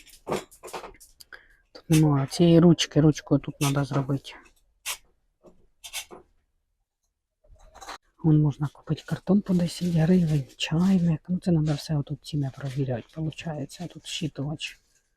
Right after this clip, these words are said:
Це соціальна лавка від магазину Аврора. Товари йдуть з дефектом, але їх можна трошки дешевше купити. Ось контейнери, які я брала, хороші.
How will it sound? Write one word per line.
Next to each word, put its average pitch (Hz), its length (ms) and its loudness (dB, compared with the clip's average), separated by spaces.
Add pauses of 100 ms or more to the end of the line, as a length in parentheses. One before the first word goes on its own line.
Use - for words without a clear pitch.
(140)
Це 185 80 -12
соціальна 160 480 2
лавка 165 340 -2
від 143 240 -2
магазину 156 420 4
Аврора. 123 480 2 (1500)
Товари 160 380 4
йдуть 156 300 2
з 170 140 6
дефектом, 175 540 4
але 165 80 6
їх - 160 0
можна 160 240 -2
трошки - 340 -10
дешевше - 420 -10
купити. - 400 -16 (1400)
Ось 165 200 2
контейнери, 160 680 4
які 139 220 -6
я 143 100 -2
брала, 170 340 -2
хороші. 147 600 -4